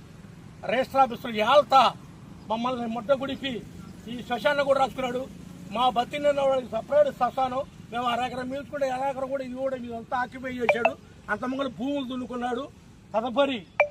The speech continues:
ఇదంతా ఇచ్చేసి మమ్మల్ని అన్యాయం చేశాడు. మా కుటుంబాన్ని మమ్మల్ని కాపాడాల్సిందిగా మేము ముఖ్యమంత్రి గారికి త్వరలో పవన్ కళ్యాణ్ గారిని, డిప్యూటీ సీఎం గారిని, మంత్రివర్యుల్ని,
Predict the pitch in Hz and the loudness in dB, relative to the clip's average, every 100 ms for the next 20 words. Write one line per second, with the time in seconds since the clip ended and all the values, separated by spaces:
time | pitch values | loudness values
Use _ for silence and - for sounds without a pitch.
0 | - - - 220 247 240 269 202 277 262 | 0 -2 -8 -4 0 0 0 2 0 2
1 | 269 262 202 - - - - - - - | -2 0 -2 -4 -14 -20 -20 -20 -20 -20
2 | - - - - 220 247 277 226 214 220 | -20 -20 -20 0 2 4 2 2 0 0
3 | 285 285 269 262 233 233 269 - - - | 4 4 6 2 2 -2 -4 -10 -20 -8
4 | 214 220 247 285 285 277 269 254 247 247 | -4 -2 0 2 4 4 2 0 -2 -2
5 | 226 240 247 262 214 220 233 233 233 - | 2 2 4 2 2 -4 0 2 0 -6
6 | - - - 226 254 233 226 226 262 262 | -20 -20 -4 0 0 0 -4 -2 0 0
7 | 254 247 247 214 214 214 269 214 - - | -2 2 2 2 -2 2 2 0 -4 -20
8 | - 202 254 262 247 254 247 233 240 208 | 0 2 2 0 2 2 2 0 0 -2
9 | 208 247 233 247 247 247 240 247 247 220 | -6 -6 -10 -6 -4 -2 0 0 0 -4
10 | 160 - - - 190 220 262 262 254 247 | -6 -18 -20 -8 -4 -2 -2 0 2 0
11 | 254 254 | -2 -2